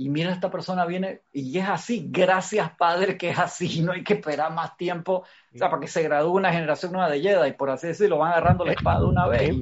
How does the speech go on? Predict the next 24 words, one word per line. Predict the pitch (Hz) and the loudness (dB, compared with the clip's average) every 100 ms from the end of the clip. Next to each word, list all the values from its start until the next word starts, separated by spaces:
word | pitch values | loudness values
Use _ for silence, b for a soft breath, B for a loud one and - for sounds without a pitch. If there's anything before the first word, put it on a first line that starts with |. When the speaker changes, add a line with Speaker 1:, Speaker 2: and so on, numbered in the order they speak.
| - - - - | -6 -8 -8 -6
Speaker 1:
y, | 147 | -4
y | |
parte | 151 165 147 160 | 2 2 2 2
de | |
Speaker 2:
impresionante, | 175 | 2
Speaker 1:
eso | 185 | 2
Speaker 2:
Cristian. | 180 - 185 | 0 0 2
Speaker 1:
son | 185 | 2
ejemplos | 180 190 185 180 | 0 -4 -2 0
ahí, | 156 170 | 0 -2
está | 170 147 | -2 0
Yasmín, | 147 135 151 | 0 -2 -4
está | 143 151 139 | -2 -2 -2
tú, | 156 | -4
Francisco, | 151 147 147 143 170 | -4 -6 -6 -8 -4
que, | 165 | -4
o | 139 | 0
sea, | 175 | 0
les | 147 139 | 0 -2
tomó | - 147 156 | -4 -2 -2
mucho | 165 165 160 | -2 -4 -4
menos | 165 160 | -4 -6
tiempo. | - 233 190 | -6 -2 2
Vea, | 185 214 | 4 4